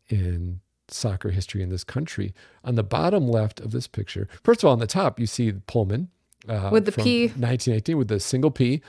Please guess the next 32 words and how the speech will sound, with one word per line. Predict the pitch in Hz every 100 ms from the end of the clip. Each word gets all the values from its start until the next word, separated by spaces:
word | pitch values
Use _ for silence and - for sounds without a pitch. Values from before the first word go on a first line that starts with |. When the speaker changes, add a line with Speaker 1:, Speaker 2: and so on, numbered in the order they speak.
| - - _ 151
Speaker 1:
which | 139 -
very | 113 135 226
well | 196
could | 196 - 233 247
be | 117 104
in | 101
Soldier | 90 98 92 87
Field. | 95 95 -
I'm | 104
not | 95 85
sure. | - 110 131 _ - - _ -
And | 131 131
then | 131 120
below | 107 120 135 190
them | 190 160
to | 160
the | 151
left | 107 101 107 - -
is | 107 98 107 104
the | - 95 95
Chicago | - 98 - 107 120 123 117
Bricklayers | 92 107 - 107 104 104 101 -
and | 85 85 87
Masons | 98 104 - 101 95 - _
Football | - - 95 - 92 82 87 87
Club, | - - 87 113 156 - _ _ _ -
who | 175 117 131 190 - _ _ _ _ _ _ _ _
were | 123 117 117
quite | - 151
good, | 131 220 92 _ _ _ _
correct? | - 92 233
Speaker 2:
Yeah, | 320 392 233